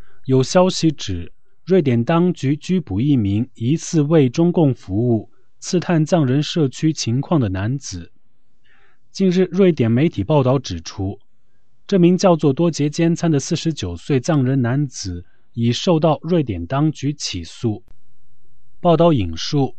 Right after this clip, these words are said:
起诉书内容指出，该名男子为中国政府刺探有关瑞典流亡藏人的居住地址、家庭关系等等情报。瑞典检察官告诉媒体，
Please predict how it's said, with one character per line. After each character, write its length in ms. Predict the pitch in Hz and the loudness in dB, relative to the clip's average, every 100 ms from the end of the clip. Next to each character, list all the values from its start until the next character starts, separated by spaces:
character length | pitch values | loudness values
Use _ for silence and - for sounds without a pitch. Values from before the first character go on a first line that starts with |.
| - | -12
起 220 | - - 110 | -8 -4 -2
诉 240 | - 160 | 0 -2
书 240 | - 165 | 0 0
内 180 | 170 175 | 2 2
容 260 | 117 113 143 | 2 0 -2
指 220 | - 85 - | -6 -10 -10
出， 360 | - 95 98 - - - - - - | -10 -8 -10 -16 -20 -20 -20 -20 -8
该 160 | - 185 | 2 4
名 220 | 175 170 | 6 4
男 260 | 151 156 180 | 4 2 -2
子 380 | - 95 85 - | -4 -10 -10 -4
为 300 | 131 143 135 | 2 2 2
中 240 | 175 180 | 2 2
国 160 | 143 156 | 2 0
政 280 | 190 175 151 | 2 2 0
府 240 | - 92 | -4 -12
刺 240 | - - | -8 -6
探 240 | 160 185 147 | -4 0 0
有 160 | 95 | -2
关 220 | 87 135 151 | -4 -2 0
瑞 180 | 175 | 0
典 240 | 143 101 87 | 0 -4 -4
流 140 | 95 | -4
亡 260 | 131 135 147 | -2 -2 -2
藏 300 | - 165 123 | 0 0 0
人 180 | 98 113 | -2 -2
的 240 | 123 - - | -2 -4 -8
居 220 | - 165 | -4 -2
住 180 | 160 147 | 0 -2
地 200 | 135 160 | 0 -2
址、 440 | 127 - 90 87 - - - - | -2 -8 -10 -12 -16 -20 -20 -6
家 200 | 156 160 | -2 -2
庭 280 | - 131 135 | -2 -4 0
关 260 | 170 165 | 0 0
系 160 | 160 95 | -2 -8
等 240 | - 123 | -6 -4
等 220 | 120 87 | -4 -8
情 280 | 82 - 92 | -8 -8 -8
报。 300 | 92 98 92 - - - - - - - - - - - - - | -6 -8 -8 -14 -16 -14 -12 -12 -12 -12 -12 -12 -12 -12 -12 -8
瑞 200 | 160 180 | 0 2
典 200 | 151 165 | 4 4
检 240 | - 95 87 | 2 -2 -4
察 220 | - 113 | -2 -2
官 240 | 147 151 | 2 2
告 180 | 151 151 | 4 4
诉 200 | 123 110 | 2 0
媒 200 | 101 123 | 0 -2
体， 440 | 127 - 85 87 | -4 -10 -12 -12